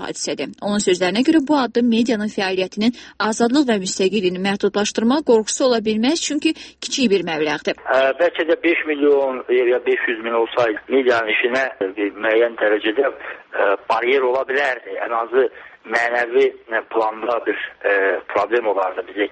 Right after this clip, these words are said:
Speaker 2: ki, dövlət, hökumət bizə pul ayırır, biz onu tənqid edirik. Bax, ə, amma yəni indiki mə-, mənada biz ancaq bunu, ə, addım kimi qiymətləndiririk. Onun, deməli, para hissəsini, ə,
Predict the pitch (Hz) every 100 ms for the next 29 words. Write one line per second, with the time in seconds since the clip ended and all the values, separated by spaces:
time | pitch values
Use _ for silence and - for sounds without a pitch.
0 | - 131 - - - - - - 104 104
1 | 117 - 98 110 110 - 101 104 - 113
2 | 107 127 117 110 107 107 110 98 101 87
3 | 85 85 - - 131 - - - - -
4 | - 120 156 175 170 147 156 160 151 143
5 | 143 135 - 156 131 135 123 135 131 139
6 | 160 139 143 135 131 - 131 139 143 -
7 | - - _ 101 110 120 139 165 143 -
8 | 104 104 98 98 - 101 95 95 95 95
9 | 107 117 123 120 - 107 113 104 107 101
10 | 107 104 104 107 101 - - 113 127 117
11 | - - 110 - 113 131 135 113